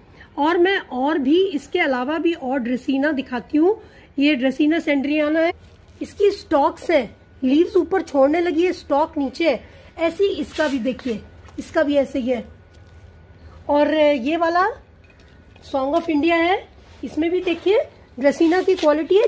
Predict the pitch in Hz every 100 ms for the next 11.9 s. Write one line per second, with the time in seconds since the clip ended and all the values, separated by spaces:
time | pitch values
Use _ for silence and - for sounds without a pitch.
0 | 311 285 349 349 349 285 320 - - 285
1 | 359 370 277 226 233 - 226 202 - -
2 | - - - - - - - - - -
3 | - - - - 254 302 330 339 349 294
4 | 214 269 269 302 320 403 - - - -
5 | - - - - - - 240 320 277 285
6 | 285 294 320 392 285 254 240 285 302 302
7 | 339 320 359 - - - - - - -
8 | - - - - - - - - 285 -
9 | 392 403 240 285 415 - - - - -
10 | - - - _ - - - 247 320 320
11 | 277 247 247 359 320 302 311 330 381